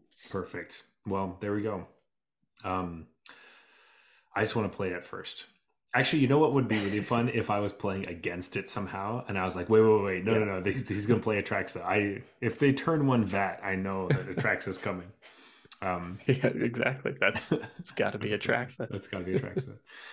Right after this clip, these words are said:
Speaker 1: Uh, love it. Uh, but anyway, Jeff, do you have any final thoughts before we move on to last call?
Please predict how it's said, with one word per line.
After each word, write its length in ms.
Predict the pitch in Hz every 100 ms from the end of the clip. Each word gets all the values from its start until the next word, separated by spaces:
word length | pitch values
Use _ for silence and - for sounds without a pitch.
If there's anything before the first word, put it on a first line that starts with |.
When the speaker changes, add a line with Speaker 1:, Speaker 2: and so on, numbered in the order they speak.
| - - - 104
Speaker 1:
Uh, 420 | 101 95 92 -
love 180 | 90 85
it. 240 | 87 - - _ _ _ - -
Uh, 520 | 95 92 90 85 82 - _ _
but 100 | 113
anyway, 440 | 120 117 101 92 - - -
Jeff, 220 | 127 -
do 80 | 135
you 80 | 139
have 100 | 160
any 220 | 156 131
final 320 | - 117 110
thoughts 460 | 120 95 80 - - _ _ _
before 280 | 104 - 110
we 60 | 101
move 120 | 98
on 160 | 95 90
to 100 | 92
last 280 | 87 85 -
call? 360 | 92 85 -